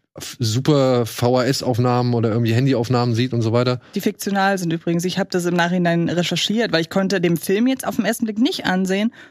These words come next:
Speaker 2: ob das vielleicht echt Originalaufnahmen der Regisseurin waren, die das ja halb
Speaker 1: Nein,
Speaker 2: autobiografisch
Speaker 1: ich denk mal,
Speaker 2: gemacht
Speaker 1: ich
Speaker 2: hat.
Speaker 1: denk mal, das hat sie
Speaker 2: Ja, ja, hat
Speaker 1: nachgestellt.
Speaker 2: sie auch nachgedreht. Hat
Speaker 1: Ja,
Speaker 2: sie
Speaker 1: ja.
Speaker 2: auch nachgedreht.
Speaker 1: Ja. Weil es war ja meistens mit den Darstellern, ne?
Speaker 2: Das ist mir dann auch relativ
Speaker 1: Ja.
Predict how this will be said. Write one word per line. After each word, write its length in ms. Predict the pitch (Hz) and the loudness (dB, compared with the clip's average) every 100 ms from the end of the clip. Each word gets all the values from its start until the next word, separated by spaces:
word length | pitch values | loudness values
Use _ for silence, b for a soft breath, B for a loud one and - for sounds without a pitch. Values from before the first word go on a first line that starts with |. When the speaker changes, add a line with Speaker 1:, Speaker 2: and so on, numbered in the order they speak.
| B | B
Speaker 2:
ob 100 | 220 | -2
das 140 | 226 | -2
vielleicht 280 | - 220 - | -2 -4 -2
echt 200 | 294 262 - | -4 -2 -2
Originalaufnahmen 920 | 233 233 220 240 202 202 214 208 208 | -2 0 0 0 0 -2 -2 -2 0
der 120 | 208 | 0
Regisseurin 480 | 202 202 240 233 220 | -2 -4 -2 0 0
waren, 160 | 208 | 0
die 100 | 208 | 0
das 200 | 202 208 | -2 -2
ja 200 | 202 190 - | -2 -2 -2
halb 180 | 214 214 | 0 0
Speaker 1:
Nein, 80 | - | 2
Speaker 2:
autobiografisch 420 | 202 208 220 214 | 0 0 0 0
Speaker 1:
ich 200 | 208 202 | 2 2
denk 20 | 208 104 | 2 2
mal, 60 | 98 | 2
Speaker 2:
gemacht 320 | 180 175 - | 0 -2 -4
Speaker 1:
ich 80 | 101 | -4
Speaker 2:
hat. 60 | - | -2
Speaker 1:
denk 140 | 104 | 0
mal, 100 | 104 | 0
das 160 | 95 - | -2 -2
hat 120 | 101 | -4
sie 280 | - 95 92 | -2 0 0
Speaker 2:
Ja, 60 | |
ja, 60 | 95 | 0
hat 80 | 98 | 2
Speaker 1:
nachgestellt. 340 | 294 247 101 | 2 2 0
Speaker 2:
sie 80 | 190 | 0
auch 80 | 196 | 0
nachgedreht. 540 | 202 175 190 175 165 | 0 -2 -2 -4 -2
Hat 100 | - | -2
Speaker 1:
Ja, 40 | 180 | 0
Speaker 2:
sie 60 | 180 | 0
Speaker 1:
ja. 60 | |
Speaker 2:
auch 40 | 175 | 0
nachgedreht. 400 | 170 - 175 - | -2 -4 -10 -6
Speaker 1:
Ja. 160 | 80 76 _ _ - | -4 -4 _ _ -2
Weil 100 | 95 | 0
es 100 | - | 2
war 100 | 104 | 0
ja 80 | |
meistens 300 | 101 98 - | 2 0 -2
mit 100 | 98 | -2
den 60 | 95 | 0
Darstellern, 400 | 98 104 95 85 | 0 0 -2 -4
ne? 120 | 95 110 _ _ _ | -4 -8 _ _ _
Speaker 2:
Das 120 | 214 220 | -4 -2
ist 120 | 220 | -2
mir 120 | 220 | -2
dann 120 | 208 | -2
auch 220 | - 175 196 | -2 -2 -2
relativ 360 | 175 175 190 - _ _ _ - | -2 -2 -8 -14 _ _ _ -6
Speaker 1:
Ja. 80 | 90 | -6